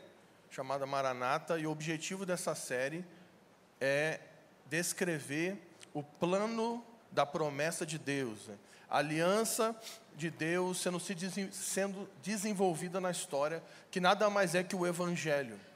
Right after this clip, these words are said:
Se você for pegar todas as ministrações da série Maranata e você colocar uma do lado do, da outra, você vai,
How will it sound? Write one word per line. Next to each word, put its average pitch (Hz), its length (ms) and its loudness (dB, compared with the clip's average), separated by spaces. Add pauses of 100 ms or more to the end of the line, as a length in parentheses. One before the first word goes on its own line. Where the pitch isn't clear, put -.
(360)
Se - 60 -10
você 202 240 4
for 233 180 4
pegar 170 800 2
todas 226 360 6
as 214 380 0 (320)
ministrações 180 800 0
da 151 120 0
série 170 260 -2
Maranata 170 760 0 (420)
e - 60 -10
você 165 300 0
colocar 170 420 0
uma 175 160 2
do 180 120 -6
lado 165 220 0
do, 160 260 -2
da 151 120 0
outra, 160 320 0
você 160 320 -4
vai, 151 380 -2